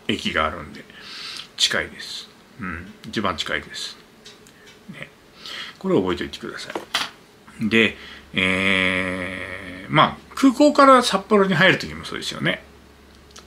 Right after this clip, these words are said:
うん。同じです。高速が動いてたら大谷地。高速が止まってたら福住。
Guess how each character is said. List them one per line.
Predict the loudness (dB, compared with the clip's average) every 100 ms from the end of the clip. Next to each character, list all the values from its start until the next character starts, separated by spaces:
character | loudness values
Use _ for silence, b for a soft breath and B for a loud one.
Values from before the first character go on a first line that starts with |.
| -20 -20 -20 -8
う | -4
ん。 | -4 -8 -16 -20 -20 B B B B B B -4
同 | -2 0
じ | -2
で | -4
す。 | -6 -12 -16 -20 -2
高 | 0
速 | 2 0 0
が | 6 6
動 | 8 6
い | 4
て | -2
た | 2
ら | 4 4 2
大 | -2
谷 | -2
地。 | -4 -12 -14 -20 -20 -20 -20 -20 -20 -20 -20 -2
高 | 2 2
速 | 0 -4
が | -6 -4
止 | -4
ま | -4
っ |
て | -6
た | -2 0
ら |
福 | 0 -2
住。 | -6 -6